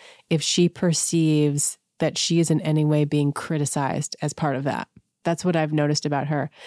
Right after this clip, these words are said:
And yet she expects that of other people. So when Garcelle said that to the group, remember, she was like, "I take offense to that." And so here at the reunion, she's like, "As a mother, I, without hurt my feelings, I was sad." And Garcelle's like, "Yeah, well, I was sad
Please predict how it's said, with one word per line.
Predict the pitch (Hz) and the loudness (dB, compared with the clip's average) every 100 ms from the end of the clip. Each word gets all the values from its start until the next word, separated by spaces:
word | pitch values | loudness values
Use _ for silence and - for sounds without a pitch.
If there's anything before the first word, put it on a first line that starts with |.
| - _ - | -20 _ -2
And | 165 156 | 0 2
yet | 151 165 196 160 160 - - _ - | 2 4 2 0 -6 -12 -14 _ -10
she | - 190 | -4 -2
expects | 170 - 165 - | -2 -4 -4 -4
that | 160 | -4
of | 151 147 | -2 0
other | 147 139 | 0 -2
people. | 147 139 - 151 - _ | -2 -4 -8 -12 -16 _
So | - - 180 | -10 -4 -2
when | 175 170 | 0 0
Garcelle | 180 170 196 185 | 0 0 0 0
said | 175 170 | 0 0
that | 165 | -2
to | 165 | -2
the | 165 | -4
group, | 156 254 233 | 2 2 4
remember, | 170 156 156 151 147 | 2 2 2 2 0
she | 151 - 170 | -2 -2 -2
was | 165 | -2
like, | 170 160 160 | -2 -4 -4
"I | 349 415 403 | -2 0 0
take | 381 381 | -2 -4
offense | 415 - 370 - | -4 0 0 2
to | 330 | 0
that." | 302 277 240 | 0 0 -2
And | - 170 160 | 0 0 0
so | - 170 160 | -2 -2 0
here | 170 170 | 0 0
at | 165 | 0
the | |
reunion, | 160 165 160 | 0 2 0
she's | - 180 | -2 -2
like, | 180 - | -4 -4
"As | - 311 269 | -4 0 4
a | |
mother, | 247 262 403 330 262 269 - _ - - | 6 6 4 2 0 -2 -6 _ -20 -8
I, | 311 381 415 - - _ - | -2 0 0 -2 -10 _ -6
without | 311 247 226 | -2 0 -2
hurt | - 311 392 | -4 -4 0
my | 359 | -2
feelings, | 440 427 311 285 269 | 0 0 2 0 0
I | 277 | -2
was | 339 381 | 0 -2
sad." | - 320 294 277 277 - _ | -2 -6 -8 -12 -20 -20 _
And | - | -12
Garcelle's | 190 185 214 185 | -6 -4 -2 0
like, | 214 185 | -2 0
"Yeah, | 247 214 | 0 0
well, | 190 202 185 | 0 0 0
I | 170 202 | 0 0
was | 202 196 | 0 -2
sad | - - 240 190 143 143 | -2 -2 -2 0 -2 -4